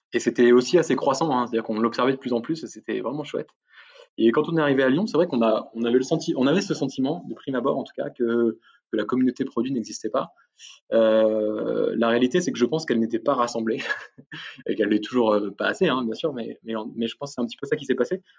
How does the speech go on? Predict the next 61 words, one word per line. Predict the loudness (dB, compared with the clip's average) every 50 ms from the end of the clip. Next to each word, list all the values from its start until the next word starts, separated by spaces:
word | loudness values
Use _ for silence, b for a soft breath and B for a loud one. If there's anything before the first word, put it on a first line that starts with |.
| b b -2
C'est-à-dire | -2 0
que | 0
du | 0 -2 -2
coup, | 0 6 6 6 6 6 2
avec | 0 0 0 0
quelques | 0 -2 -2 -2 -2 -4 -2
initiatives, | -2 -2 0 0 0 0 -2 -6 -2
donc | -2 -2 -2 0 4
il | 4
y | 6
a, | 6
il | 6
y | 4
a |
l'L | 4 2 2 0
P | -2 -4
C | 0 2 0
X, | 2 2 0 -2 -4 -2 2
il |
y | 2 4
a, | 4 4 2 0 _ B B B B B B B B B _ -10 -4
euh, | -4 -2 -2 -2
il | -2 0
y | 0
a... | 0 0 0 -4 -6 -10 -12 -14 -18 -20 _ _ -20 -20 -20 _ _ _ 0
d'ailleurs, | 2 2 4 2
L | 0
P | 0 -4
C | -2 0 0 -2
X, | -2 -4 -10
euh, | -8 -8 -8
n'existe | -8 -10 -14 _ _ _ -20 -20
pas | -20 -18 _ -8
de | -6
nom, | -6 -6 -6
hein, | -8 -12 -14
c'est, | -10 -8 -8 -8 -8
c'est, | -12 -10 -6 -4 -4 -4
euh, | -4 -6 -8
à | -6
la | -2 2
base, | 2 0 0
donc | -2 -12 -16
c'est, | -14 -12 -12 -12
euh, | -12 -12 -16 -18 _ _ _ _ _ _ _ _ _ _ -8
c'est | -2 0
L | 2 2 2
P | 2 0
C | 0 2 2 2 2 2
qui, | 0 0 -2 0
euh, | 2 2 2 2 0 -2 B B B B B
la | -6
Produit | -4 -4 -2 -4 -4 -4
Conf, | -2 -2 -2 -2 -2
qui | -2 -2
est | 0
un | 0
événement | 2 2 2 2 2 -2 -2
qui | -4 -4
est | -2
annuel. | 0 2 4 4 4 4 2